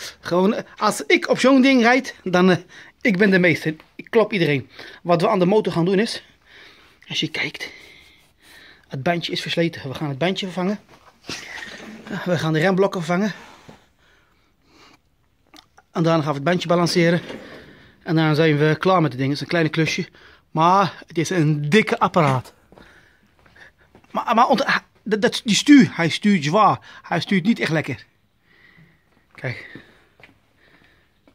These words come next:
Sprekend gewoon. Het is gewoon een soort, het is eigenlijk een soort, eh, het is eigenlijk een soort G P achthonderd.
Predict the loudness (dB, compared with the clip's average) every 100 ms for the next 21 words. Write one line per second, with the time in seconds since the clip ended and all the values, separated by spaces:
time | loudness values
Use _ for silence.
0 | _ _ _ _ _ _ _ _ _ _
1 | _ -2 0 0 -4 -10 -16 -18 -20 -12
2 | -6 0 2 2 2 -2 -2 -20 -20 -10
3 | -6 -4 -4 -4 -2 -2 -4 -6 -4 -4
4 | -8 -6 -6 -6 -8 -8 -8 -6 -6 -4
5 | -6 -6 -6 -6 -6